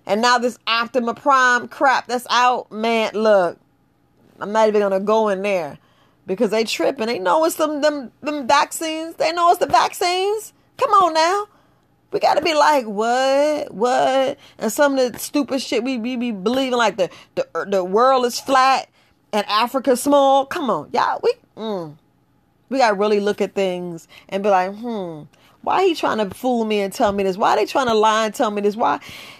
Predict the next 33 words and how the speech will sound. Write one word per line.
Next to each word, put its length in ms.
And 160
then 120
now 280
they 160
doing 260
something 420
with 160
Russia. 600
Oh, 320
y'all 360
just 240
gotta, 320
we, 140
we 100
just 80
gotta 200
have 180
our 120
eyes 360
open. 340
That's 200
why 200
in 120
some 320
of 0
the 220
videos, 240
I 100
don't 160
really 220
say 360
too 340
much, 640